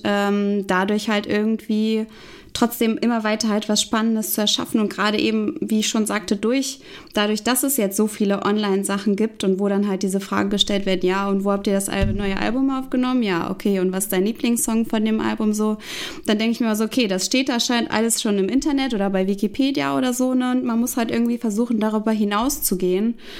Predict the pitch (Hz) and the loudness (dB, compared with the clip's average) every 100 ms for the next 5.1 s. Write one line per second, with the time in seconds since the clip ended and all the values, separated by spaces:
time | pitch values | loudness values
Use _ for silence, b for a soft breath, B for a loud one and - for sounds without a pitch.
0 | B B - 208 208 202 208 226 208 202 | B B -4 0 2 0 -2 0 0 2
1 | 214 - 226 - 214 208 208 208 226 202 | 0 0 0 2 0 0 0 -2 0 0
2 | 240 269 202 196 196 196 208 202 185 185 | 0 0 -2 -2 0 0 0 0 -4 -2
3 | 196 196 196 - - 202 196 196 196 196 | 0 0 -2 -6 -4 0 2 0 -2 -2
4 | 196 190 202 208 - 220 - 226 - 233 | 0 2 0 0 -4 0 0 0 0 0
5 | 233 | 0